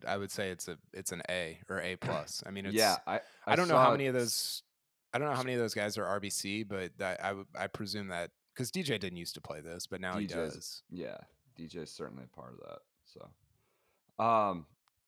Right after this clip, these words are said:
Speaker 2: yeah, so th-, like, the R B C kind of, it's not, it's not an end around, but it's like the appearance fee without,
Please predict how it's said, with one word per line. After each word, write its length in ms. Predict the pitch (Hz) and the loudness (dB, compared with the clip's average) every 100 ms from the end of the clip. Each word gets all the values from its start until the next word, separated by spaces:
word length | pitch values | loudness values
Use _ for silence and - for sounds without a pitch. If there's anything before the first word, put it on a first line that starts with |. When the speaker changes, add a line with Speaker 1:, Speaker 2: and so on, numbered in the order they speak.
| _ _ _ _ _ _ | _ _ _ _ _ _
Speaker 2:
yeah, 220 | 95 90 87 | -2 0 0
so 160 | 120 | -2
th-, 140 | 120 107 | -2 2
like, 180 | 131 147 | 2 8
the 60 | |
R 140 | 139 156 | 10 10
B 100 | 139 | 4
C 280 | - 123 | 0 -2
kind 280 | 110 117 107 | 2 2 2
of, 80 | 113 | 0
it's 80 | 143 | 0
not, 260 | 139 82 | 0 0
it's 160 | 143 147 | -2 -4
not 140 | 139 | -4
an 120 | 92 80 | -2 -2
end 180 | 87 | 0
around, 340 | 87 82 82 78 | 2 4 2 0
but 140 | 76 65 | -6 -6
it's 160 | - | -6
like 140 | 101 - | -6 -4
the 80 | |
appearance 400 | 85 - 90 85 | -6 -2 -2 -2
fee 160 | - 90 | -2 -2
without, 400 | 85 82 80 | 0 2 2